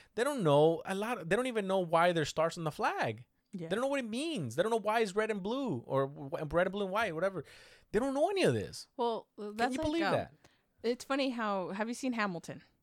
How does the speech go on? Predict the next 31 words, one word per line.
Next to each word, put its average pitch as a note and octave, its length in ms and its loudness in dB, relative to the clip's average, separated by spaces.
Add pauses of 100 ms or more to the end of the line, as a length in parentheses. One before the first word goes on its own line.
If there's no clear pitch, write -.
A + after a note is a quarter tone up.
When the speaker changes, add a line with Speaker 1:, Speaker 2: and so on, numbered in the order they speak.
(160)
Speaker 1:
Yes. G3+ 400 -4 (600)
Speaker 2:
So C4+ 680 2
that A#3 240 2
tried B3 140 -2
to G3+ 60 -2
get, F#3 280 -10
people G#3+ 240 -2
try G#3+ 100 -6
to G3+ 60 -6
cancel F3+ 480 -10
that, - 180 -14
right? D3+ 300 -10 (100)
Speaker 1:
Why? C3 340 -4 (1300)
Speaker 2:
Here, D#3 220 -8
here's F3+ 220 -4
the D3 120 -14
funny D#3 140 -2
Speaker 1:
Okay, - 100 -2
Speaker 2:
part. C#3+ 140 -6
Speaker 1:
go A2 60 -8
ahead. G#2+ 140 -8 (220)
Speaker 2:
So B3 440 2
they C4 160 0
tried D4 280 0
canceling C#4 460 0
it G#3 100 0
because G#3 300 -2
they G#3 80 2
were G3+ 120 4
like, G3+ 340 0
"Oh, A3 340 2